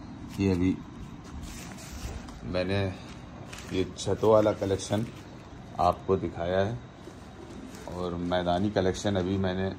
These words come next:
नहीं निकाला है जल्दी, तो जब मैदानी collection निकालेंगे तो आपको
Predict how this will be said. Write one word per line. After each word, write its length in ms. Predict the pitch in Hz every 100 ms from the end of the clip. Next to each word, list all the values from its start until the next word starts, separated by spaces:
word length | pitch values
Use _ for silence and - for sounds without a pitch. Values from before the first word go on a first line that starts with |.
| - 92
नहीं 240 | 90 104
निकाला 400 | 107 98 90 92
है 160 | 90 95
जल्दी, 320 | 92 87 92 127 - - - - -
तो 80 | 87
जब 320 | 90 82 82
मैदानी 440 | 82 82 82 92
collection 420 | 98 87 87 - 95
निकालेंगे 500 | 90 85 87 92 104
तो 140 | 101
आपको 600 | 82 85 - 92 92 -